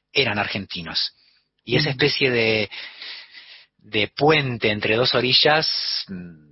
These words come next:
Speaker 1: me produce siempre una cierta dosis de desorientación. <laughs> Así que, eh, para mí la palabra patria me sugiere una especie como de valija que se perdió <laughs> en mitad del camino.
Speaker 2: Claro, pero bueno, pero es una palabra que puede ser a veces, mm, recuperada, digamos,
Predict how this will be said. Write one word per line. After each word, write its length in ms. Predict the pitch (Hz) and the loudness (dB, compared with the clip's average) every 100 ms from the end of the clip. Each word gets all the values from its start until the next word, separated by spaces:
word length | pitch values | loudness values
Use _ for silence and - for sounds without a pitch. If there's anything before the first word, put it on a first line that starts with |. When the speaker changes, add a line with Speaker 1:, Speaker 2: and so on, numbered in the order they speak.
| 76 90 | _ -12
Speaker 1:
me 140 | 95 | -8
produce 380 | 113 101 113 117 | -4 -4 -2 -2
siempre 340 | 110 107 139 | -4 -2 -2
una 500 | 120 95 87 85 82 | -2 -4 -8 -8 -8
cierta 480 | - - 104 101 92 | -8 -2 -2 -2 -6
dosis 360 | 95 92 95 90 | -4 -4 -6 -8
de 160 | 90 | -12
desorientación. 840 | 92 - 104 98 107 - - 113 - | -6 -4 0 0 0 -2 0 -2 -4
<laughs> 100 | 98 | -6
Así 220 | - - | -6 -2
que, 200 | - 113 - - - - | -2 -2 -4 -6 -6 -6
eh, 360 | 110 104 98 98 | -6 -4 -6 0
para 180 | 110 117 | 0 2
mí 100 | 131 | 2
la 120 | 135 | 4
palabra 320 | 127 127 127 | 4 4 4
patria 320 | 123 127 135 | 2 2 0
me 100 | 117 | 0
sugiere 400 | - 104 - 117 | -2 -2 -2 -2
una 80 | 120 | -2
especie 360 | - 104 - 110 | -6 -6 -4 -4
como 200 | 95 92 | -6 -6
de 100 | 95 | -2
valija 500 | 104 117 117 - 127 | 0 0 0 2 0
que 100 | 117 | 0
se 120 | - | -4
perdió 440 | - 104 110 117 - 127 - | -4 -2 0 0 0 -4 -6
<laughs> 200 | - - | -4 0
en 140 | 139 | 0
mitad 240 | 131 120 120 | 0 2 2
del 160 | 120 | 2
camino. 640 | 113 110 113 113 110 101 101 _ - _ _ _ _ _ | 0 -2 -4 -12 -16 -16 -18 _ -20 _ _ _ _ _
Speaker 2:
Claro, 400 | - 175 156 151 147 | -6 -2 0 -2 -2
pero 220 | 160 156 | 2 6
bueno, 240 | 190 170 | 6 4
pero 140 | 170 165 | 2 0
es 120 | 175 | 0
una 180 | 185 175 | 0 0
palabra 400 | 160 160 180 175 | 2 4 4 2
que 100 | 156 | 0
puede 320 | 170 165 160 | 4 4 2
ser 180 | 175 165 | 0 0
a 100 | 151 | 0
veces, 360 | 160 156 170 156 | -2 -2 -4 -2
mm, 520 | 160 151 123 110 - | -4 -4 -4 -6 -8
recuperada, 840 | 143 147 151 147 151 165 165 151 139 | -6 -4 -2 0 2 4 4 4 2
digamos, 440 | 147 151 147 | 0 0 0